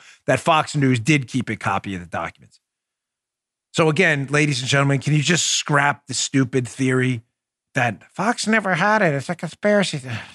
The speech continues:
<sighs> Idiots. But keep in mind, the people promoting this told you the pee-pee tape was real. So there you go. That's why it's an important story.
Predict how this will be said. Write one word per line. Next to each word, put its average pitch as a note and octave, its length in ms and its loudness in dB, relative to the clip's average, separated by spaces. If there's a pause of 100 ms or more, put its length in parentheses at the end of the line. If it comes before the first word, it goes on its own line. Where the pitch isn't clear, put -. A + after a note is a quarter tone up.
(140)
<sighs> - 480 -20
Idiots. - 540 -20 (1800)
But D#3 100 -4
keep A3 140 4
in G#3+ 80 6
mind, D3+ 200 2
the B2+ 60 -8
people E3+ 240 2
promoting D3 460 2
this G#2 140 -10
told C#3 220 0
you C3 80 -2
the A2+ 80 -6
pee-pee C3+ 380 -2
tape G2 320 -8
was G2 180 -10
real. G2+ 240 -10 (400)
So A2 440 -4 (440)
there C3 140 -2
you A#2 140 -4
go. F2+ 300 -8 (1300)
That's E3 240 -2
why E3 220 4
it's D3 220 -2
an C#3 60 -4
important C3 420 0
story. C#3 480 0